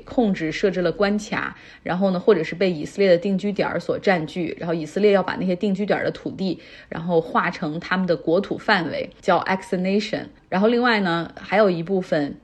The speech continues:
巴勒斯坦的土地位于加沙地带哈，然后那个地方现在是由哈马斯所占据着。所以你能，能看到，本来巴勒斯坦的面积就已经少得可怜，然后这中间有土地有很多被以色列人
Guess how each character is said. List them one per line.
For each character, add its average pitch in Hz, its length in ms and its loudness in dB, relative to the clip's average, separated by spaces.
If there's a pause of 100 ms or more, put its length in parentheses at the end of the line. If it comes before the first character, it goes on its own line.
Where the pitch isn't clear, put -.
(120)
巴 208 120 6
勒 208 120 6
斯 208 100 -4
坦 202 180 -4
的 147 60 -6
土 160 220 -6
地 170 180 -2
位 175 180 2
于 160 120 0
加 190 260 0
沙 190 240 -2
地 190 180 -4
带 170 280 -2
哈， - 240 -12
然 - 100 -6
后 165 60 -4
那 180 100 -2
个 180 80 0
地 175 140 0
方 160 100 0
现 170 160 -4
在 160 80 -2
是 - 180 -4
由 160 160 0
哈 190 200 0
马 180 180 -2
斯 170 240 -6
所 135 180 -8
占 156 240 -4
据 143 200 -10
着。 - 160 -12 (360)
所 285 120 2
以 - 20 6
你 254 80 8
能， 220 140 4
能 240 200 4
看 262 300 2
到， 170 140 2
本 151 120 0
来 143 160 2
巴 226 200 0
勒 214 120 4
斯 202 140 -6
坦 196 300 -6
的 160 160 -2
面 196 360 2
积 160 140 -8
就 175 160 -2
已 156 80 -2
经 170 260 -6 (500)
少 - 260 0
得 185 100 4
可 170 220 -2
怜， 147 380 -2
然 160 120 -2
后 160 80 0
这 190 140 4
中 190 240 0
间 190 220 2
有 185 160 0
土 - 180 -8
地 180 140 -4
有 190 160 2
很 160 160 -6
多 175 120 4
被 180 140 0
以 147 100 -6
色 - 200 -6
列 190 200 6
人 147 240 0